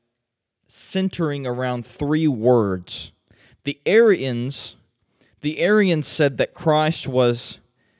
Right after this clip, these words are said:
now I'm, I'm probably gonna butcher some of this, but,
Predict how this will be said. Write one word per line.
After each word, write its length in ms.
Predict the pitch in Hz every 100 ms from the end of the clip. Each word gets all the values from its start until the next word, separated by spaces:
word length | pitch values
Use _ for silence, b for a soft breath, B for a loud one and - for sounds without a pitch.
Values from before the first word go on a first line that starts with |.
| _ _ _ _ _ _ _
now 220 | 101 107 90
I'm, 220 | 113 113
I'm 160 | 117 131
probably 320 | - 156 139
gonna 160 | 123 107
butcher 380 | 113 131 117
some 180 | 104 104
of 100 | 95
this, 320 | 98 98 -
but, 400 | 101 101 104 98